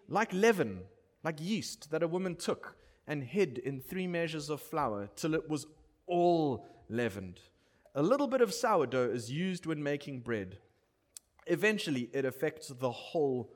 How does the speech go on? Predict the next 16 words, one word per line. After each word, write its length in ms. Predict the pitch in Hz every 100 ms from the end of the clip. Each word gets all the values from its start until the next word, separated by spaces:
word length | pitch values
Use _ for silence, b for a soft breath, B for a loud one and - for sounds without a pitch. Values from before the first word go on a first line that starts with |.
| B -
loaf 560 | 117 120 202 - - _ _ _ _ _ -
of 240 | 101 -
bread. 300 | 104 101 95
In 120 | 127
the 60 | 147
same 380 | - 196 196 170
way, 220 | 147 120
the 120 | 117
kingdom 460 | - 190 190 196 196
of 180 | 175
God 400 | 127 123 113 113 117 B B B
was 280 | 127 135 131
introduced 680 | 170 180 190 170 165 160 -
into 320 | 147 147 156
our 180 | 135 151
world 520 | 131 110 98 101 -